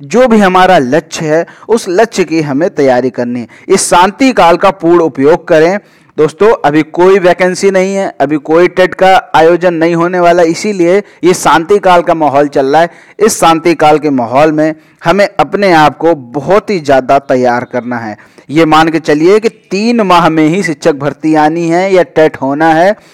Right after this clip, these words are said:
उसी के हिसाब से खुद को तैयार कीजिए। प्रत्येक दिन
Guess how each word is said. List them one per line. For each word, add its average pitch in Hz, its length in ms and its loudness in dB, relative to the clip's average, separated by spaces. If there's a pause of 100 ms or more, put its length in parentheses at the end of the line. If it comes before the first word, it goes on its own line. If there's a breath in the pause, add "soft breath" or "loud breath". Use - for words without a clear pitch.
(120)
उसी 233 280 0
के 220 120 2
हिसाब 151 340 0
से 196 160 -4
खुद 156 260 -10
को 160 120 -4
तैयार 127 360 0
कीजिए। 165 380 -2 (320 loud breath)
प्रत्येक 208 540 0
दिन 185 160 0